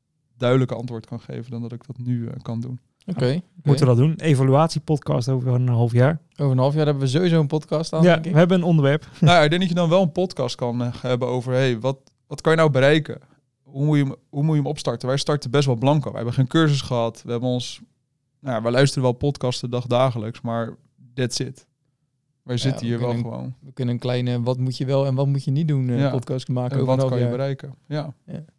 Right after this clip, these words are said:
Speaker 2: Jordi, nog, eh, punten?
Speaker 3: Nou, ik wil sowieso het, eh, het persoonlijke ontwikkelingsstuk. Dus ook, nou, we zitten hier met z'n drieën. Je bent toch aandachtig aan het luisteren. En dat je gewoon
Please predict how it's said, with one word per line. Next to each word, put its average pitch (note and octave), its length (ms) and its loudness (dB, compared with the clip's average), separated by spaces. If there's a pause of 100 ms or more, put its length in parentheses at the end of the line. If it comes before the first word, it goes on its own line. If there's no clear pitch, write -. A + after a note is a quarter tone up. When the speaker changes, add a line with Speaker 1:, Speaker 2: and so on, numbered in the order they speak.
(160)
Speaker 2:
Jordi, D#3 240 0
nog, F3 240 0
eh, F3 140 2
punten? F3 380 -6 (580)
Speaker 3:
Nou, D3+ 200 2
ik E3+ 100 0
wil F3 340 4
sowieso D#3+ 460 4
het, D3+ 200 -2
eh, C#3+ 340 2
het C#3 160 -2
persoonlijke D3 420 0
ontwikkelingsstuk. C#3 640 0
Dus B2+ 120 0
ook, C3 180 4 (160)
nou, D3 160 -8 (260)
we C3 80 0
zitten D3 220 0
hier D3 80 2
met B2 100 0
z'n B2+ 140 -2
drieën. C#3 300 2
Je C#3+ 60 0
bent B2+ 320 -4
toch C#3 180 -4
aandachtig C#3 460 -2
aan B2+ 60 0
het A2+ 80 -2
luisteren. C#3+ 540 0 (180)
En C3+ 200 2
dat B2+ 160 2
je B2+ 100 -2
gewoon C3 420 2